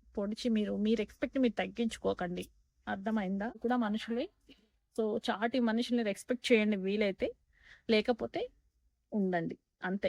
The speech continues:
ఇంతకంటే నేను ఏం చెప్పదలుచుకోలేదు. So, నాకు తెలిసి నా వ్యూవర్స్ అందరికీ అడిగిన క్వశ్చన్లకి ఆన్సర్స్ అయితే వచ్చినట్టున్నాయి. So, మీకు ఇంకా ఏమైనా డౌట్స్, క్వైరీస్ ఉంటే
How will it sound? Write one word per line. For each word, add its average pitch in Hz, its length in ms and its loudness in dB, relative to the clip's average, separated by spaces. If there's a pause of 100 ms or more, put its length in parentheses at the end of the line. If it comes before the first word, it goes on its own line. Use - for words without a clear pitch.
ఇంతకంటే 247 440 0
నేను 254 140 4
ఏం 233 160 2
చెప్పదలుచుకోలేదు. 202 840 -4 (220)
So, - 140 -4 (120)
నాకు 220 260 0
తెలిసి 233 280 0
నా 226 160 2
వ్యూవర్స్ 214 400 0
అందరికీ 214 560 2 (540)
అడిగిన 233 320 6 (320)
క్వశ్చన్లకి 277 580 2
ఆన్సర్స్ 233 400 2
అయితే 226 180 2
వచ్చినట్టున్నాయి. 220 720 -2
So, 294 160 -8
మీకు 220 200 0
ఇంకా 233 260 2
ఏమైనా 240 340 4
డౌట్స్, 220 380 0
క్వైరీస్ 220 460 -2
ఉంటే 226 280 -4